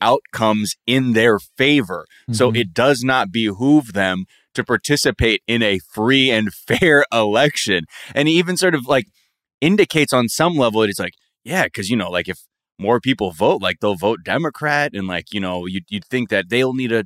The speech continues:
Speaker 1: a, a seat at the table to figure out how that works. Like, well, that's because their platform and their ideology is absolutely repulsive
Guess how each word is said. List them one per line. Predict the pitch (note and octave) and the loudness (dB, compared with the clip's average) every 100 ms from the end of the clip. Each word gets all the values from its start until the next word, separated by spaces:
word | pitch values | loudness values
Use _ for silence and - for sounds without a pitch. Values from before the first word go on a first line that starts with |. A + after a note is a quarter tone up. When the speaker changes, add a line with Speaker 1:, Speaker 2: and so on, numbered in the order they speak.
| - | -2
Speaker 1:
a, | G#2 G#2 F#2+ - | -2 -2 -6 -8
a | G2 | -10
seat | - B2+ | -4 -2
at | A2+ | -2
the | G#2+ | -4
table | - A2+ A#2 A#2 | -4 -2 -2 -2
to | G#2 | -2
figure | A#2 G2+ G#2 | -4 -4 0
out | G#2+ G2 | 0 0
how | F#2+ | 0
that | F#2 A2+ A2+ | 0 0 -2
works. | A#2 - | -6 -6
Like, | G#2+ - | -8 -10
well, | A2 | -8
that's | F#3 - | -8 -10
because | - - C#3+ F#2+ | -12 -8 -8 -6
their | - F2+ - - | -6 -8 -8 -18
platform | - F#3+ - - F#2+ F#2 | -8 -6 -6 -6 -6 -4
and | F#2 F#2+ | -4 -4
their | F2+ | -2
ideology | G2+ A2+ F2+ G2 E3+ G#2 G2 F#2 - _ _ - | -2 0 0 0 0 -2 -4 -8 -8 _ _ -6
is | G#2 - | -6 -2
absolutely | A2 C3 - A2+ A#2 A#2 | -2 0 -2 -2 0 -2
repulsive | F#2 F#2 - - D#3 F4+ - F2 | -2 -2 -4 -2 -2 -2 -4 -6